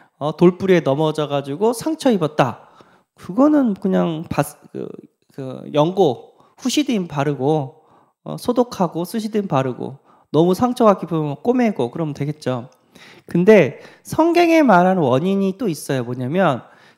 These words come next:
죄와 사단이 주는 병이 있어요. 근데 이런 병의 특징은 뭐냐면, 어, 복음을 받으면 빨리 치유가 돼버려요.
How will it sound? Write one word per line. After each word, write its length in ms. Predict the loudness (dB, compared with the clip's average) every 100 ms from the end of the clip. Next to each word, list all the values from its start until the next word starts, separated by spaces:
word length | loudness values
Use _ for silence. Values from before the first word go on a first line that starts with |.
| _
죄와 640 | 0 4 8 8 6 2
사단이 600 | -12 -10 2 2 4 0
주는 520 | -2 -2 0 0 0 -8 _ _
병이 360 | -2 0 2 0
있어요. 440 | 0 -6 -8 -8 -16 _ _ _ _
근데 160 | _ -2
이런 300 | 4 4 4
병의 320 | 4 2 2
특징은 420 | -4 -6 -4 -4
뭐냐면, 640 | -2 -4 -4 -2 0 0 -4 _ _ _ _ _
어, 300 | -10 -8 -8 -4
복음을 680 | -2 0 0 2 4 4
받으면 760 | 2 -6 -4 -2 2 0 0 -6
빨리 280 | 0 2 2
치유가 320 | 2 0 0
돼버려요. 420 | -2 -6 -10 -14